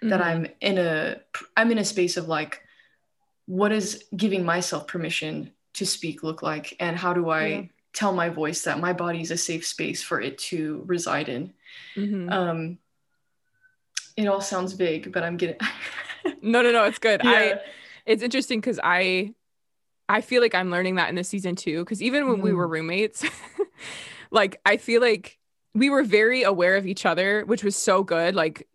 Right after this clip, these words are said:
Speaker 2: just knowing, okay, does, do they need space? Do they need to talk? But I think it's one thing to know what you need inside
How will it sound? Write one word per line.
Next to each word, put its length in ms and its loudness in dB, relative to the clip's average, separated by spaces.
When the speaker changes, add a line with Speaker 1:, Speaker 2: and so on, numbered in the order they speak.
Speaker 2:
just 220 -2
knowing, 640 0
okay, 300 2
does, 240 -6
do 160 -6
they 120 0
need 180 -4
space? 540 2
Do 120 -4
they 120 0
need 120 -6
to 80 -2
talk? 400 0
But 380 2
I 100 6
think 200 -2
it's 220 0
one 240 2
thing 300 0
to 580 -2
know 240 4
what 180 2
you 320 2
need 440 0
inside 760 2